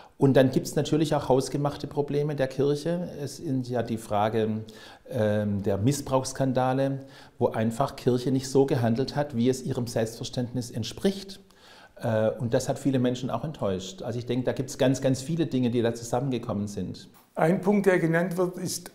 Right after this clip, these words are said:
Speaker 2: oft auch, die Kirchen scheinen dem Zeitgeist hinterher zu hecheln.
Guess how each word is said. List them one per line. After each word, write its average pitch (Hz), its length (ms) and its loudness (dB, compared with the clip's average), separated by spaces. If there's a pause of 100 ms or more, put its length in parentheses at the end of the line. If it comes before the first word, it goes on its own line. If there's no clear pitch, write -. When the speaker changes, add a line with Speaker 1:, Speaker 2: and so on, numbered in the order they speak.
Speaker 2:
oft - 420 2
auch, 185 520 6 (520)
die 143 140 -2
Kirchen 180 580 4
scheinen 170 540 4
dem 139 300 0
Zeitgeist 156 720 2
hinterher 143 600 0
zu 131 200 -2
hecheln. 117 540 -10